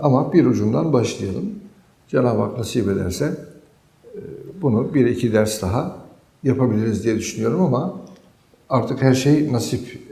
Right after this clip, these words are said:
e, bazen belli olmuyor. Cenab-ı Hakk'ın lütfu keremi, sizlerin tabii konuya duyduğunuz ilgi, ne kadar efendim, e, arzulusunuz, ona göre de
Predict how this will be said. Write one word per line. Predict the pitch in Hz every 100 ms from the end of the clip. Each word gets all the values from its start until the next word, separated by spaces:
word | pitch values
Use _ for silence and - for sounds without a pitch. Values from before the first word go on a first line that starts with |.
| 110
e, | 95 92 98 - - - -
bazen | 110 98 104 117
belli | 110 107
olmuyor. | 113 110 101 87 - - _ _ _ _ _ _ _
Cenab-ı | 117 107 107
Hakk'ın | 104 104 110
lütfu | 104 104 127
keremi, | - 101 98 123 -
sizlerin | - 120 107 120 135 139 - - - _
tabii | - 117 107
konuya | 120 120 123 127 98 - - - 110
duyduğunuz | 113 110 110 120 120
ilgi, | - 110 98 104 113 - - - _ _ _ _ -
ne | 123
kadar | 127 113 113 107 - - - _ _ _ -
efendim, | 104 101 92 92 92 - - -
e, | 101 87 87 90 -
arzulusunuz, | 117 104 110 127 - 101 139 143 - - - _ _ -
ona | 117 165
göre | 143 110 98
de | 92